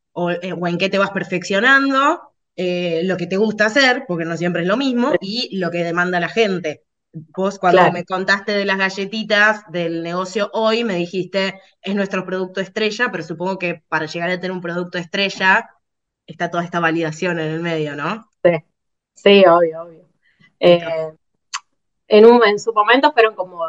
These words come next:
Speaker 2: combos, pero bueno, ahora que ya, ya me dedico solo para las fechas especiales, sí, lo que quedaron fueron las galletitas. Eh, pero bueno, en su momento era la torta, los cupcakes y las galletitas, todo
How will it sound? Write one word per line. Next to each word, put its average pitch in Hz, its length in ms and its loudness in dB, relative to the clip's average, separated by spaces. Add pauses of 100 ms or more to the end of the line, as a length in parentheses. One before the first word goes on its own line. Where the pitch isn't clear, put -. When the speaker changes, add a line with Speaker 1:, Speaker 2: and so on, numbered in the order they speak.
(120)
Speaker 2:
combos, 226 800 8
pero 160 200 2
bueno, 175 260 -4
ahora 185 280 2
que 175 80 -6
ya, 180 480 0
ya 175 220 -2 (180)
me 165 140 -12
dedico 170 320 -2
solo 185 220 -4
para 170 220 2
las 165 180 2
fechas 190 260 2
especiales, 190 540 -2
sí, 180 340 -10 (340)
lo 156 140 -4
que 156 120 -14
quedaron 170 480 0
fueron 160 240 -2
las 147 120 -14
galletitas. - 680 -10 (600)
Eh, 160 320 2 (120)
pero 165 180 0
bueno, 170 180 -2
en 156 80 -8
su 170 80 -20
momento 180 360 0
era 185 180 4
la - 200 2
torta, 190 520 6
los 175 120 0
cupcakes 180 380 2
y 180 80 6
las 165 140 -2
galletitas, 156 640 -10
todo 165 140 2